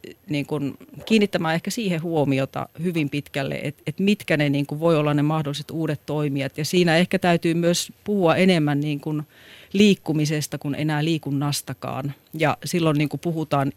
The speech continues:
just enemmän niistä kansanterveydellisistä vaikutuksista ja, ja terveydellistä toimintakyvyn kannalta tärkeistä jutuista, eli päästään istumasta seisomaan ja siitä kävelemään ja niin poispäin koulupäivän aikana.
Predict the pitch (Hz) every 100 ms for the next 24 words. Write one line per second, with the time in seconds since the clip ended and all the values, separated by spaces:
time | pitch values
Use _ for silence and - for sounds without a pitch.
0 | - 160 160 160 156 143 143 131 - 151
1 | 143 135 135 135 139 135 139 139 - 139
2 | 139 131 131 135 - - 135 - - -
3 | - - - 143 139 - 156 170 165 156
4 | 139 139 147 - 151 180 156 135 - 147
5 | 135 127 147 139 135 127 139 131 - _
6 | _ _ _ - - - 151 143 143 -
7 | 143 143 139 - - 151 147 151 147 -
8 | 139 135 - 156 - 135 135 - 139 143
9 | 139 131 135 139 139 147 139 151 143 135
10 | 131 135 131 143 143 131 135 - 143 139
11 | 143 139 117 117 127 135 151